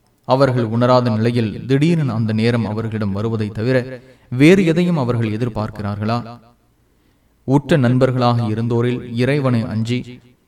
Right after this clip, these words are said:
நமது வசனங்களை நம்பி முஸ்லிம்களாக இருந்தோரை தவிர மற்றவர்கள் அந்நாளில் ஒருவருக்கொருவர் பகைவர்களாக இருப்பார்கள். என் அடியார்களே, இன்று உங்களுக்கு எந்த பயமும் இல்லை,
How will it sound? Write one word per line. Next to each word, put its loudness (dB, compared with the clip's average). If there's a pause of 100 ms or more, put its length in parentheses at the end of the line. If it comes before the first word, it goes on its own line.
(160)
நமது 4
வசனங்களை 0
நம்பி -2
முஸ்லிம்களாக -2
இருந்தோரை 0
தவிர -4 (260)
மற்றவர்கள் 2
அந்நாளில் -2
ஒருவருக்கொருவர் 0
பகைவர்களாக -2
இருப்பார்கள். -6 (760)
என் 2
அடியார்களே, 0 (360)
இன்று 6
உங்களுக்கு 2
எந்த 2
பயமும் 0
இல்லை, -2